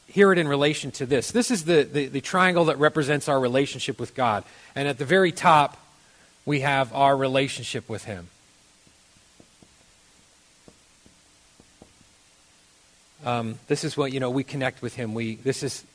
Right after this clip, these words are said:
we have been, uh, drawn uh, to him. We understand salvation. We've been accepted the gospel. We are in relationship with God. And in that relationship, he shows us who we are,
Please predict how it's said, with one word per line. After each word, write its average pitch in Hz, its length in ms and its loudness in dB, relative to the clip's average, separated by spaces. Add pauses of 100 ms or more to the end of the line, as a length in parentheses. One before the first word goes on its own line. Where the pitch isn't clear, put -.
(640)
we 151 140 0
have 131 380 2 (320)
been, 131 380 -2
uh, 120 180 -4
drawn 151 480 2 (300)
uh, 127 180 -2
to 147 140 -8
him. 151 380 -6
We 127 280 -4
understand 143 500 -4
salvation. 143 540 -4
We've 131 160 -4
been 113 240 -6 (100)
accepted 151 440 -4
the 131 60 -10
gospel. 131 580 -2 (320)
We 156 140 2
are 143 100 4
in 147 180 -2
relationship 131 760 -2
with 117 180 -8
God. 113 320 -4 (340)
And 131 300 -2 (140)
in 202 260 0
that 170 200 2
relationship, 143 760 0
he 175 200 -4
shows 156 440 2
us - 380 -2 (400)
who 185 120 2
we 147 200 2
are, 101 320 6